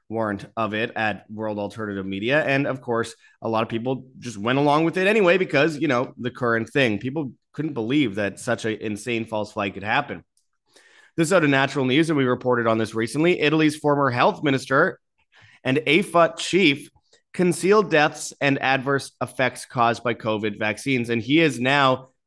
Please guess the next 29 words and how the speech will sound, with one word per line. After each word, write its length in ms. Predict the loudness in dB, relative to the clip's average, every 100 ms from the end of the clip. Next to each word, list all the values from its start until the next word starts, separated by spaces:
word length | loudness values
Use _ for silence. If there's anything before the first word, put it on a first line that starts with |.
| -2
facing 580 | 2 2 2 0 0 -8 _ _
prison 340 | 2 4 4
time 520 | 4 4 4 2 -2 -8 _ _
over 240 | 0 2 2
this. 280 | 2 2
Roberto 580 | 0 0 0 0 2 0
Speranza, 580 | 0 -2 2 4 4 2
the 80 | 0
country's, 480 | 0 0 -2 -4 -2
uh, 400 | 2 2 2 -2
health 300 | -2 -2 0
minister, 560 | -2 -2 -2 -2 -2
uh, 140 | -4 -8 -4
formerly, 580 | -4 -2 -2 -2 -4 _ _ _ _ _ _ -12
and 340 | -2 2 2 0 -8 -20 -14
was 320 | -2 0 0 -2
basically 840 | -2 -2 -2 -6 -2 -2 -4 -8 _ -18
one 480 | -16 -14 -8 0 0
of 80 | 2
their 140 | 0
Faucis, 800 | 2 0 0 0 -4 -4 -6 -12 -4
um, 300 | -2 -2 -6
during 460 | -6 -2 -2 -2 -6
the 120 | -8
lockdown. 580 | -4 -2 -2 -2 -6 -6 _ _ _ _ _ _ _ 0
Meanwhile, 640 | 2 4 6 6 4 0 -20 _
we 140 | -2 2
have 220 | 2 4
this 340 | 2 2 -2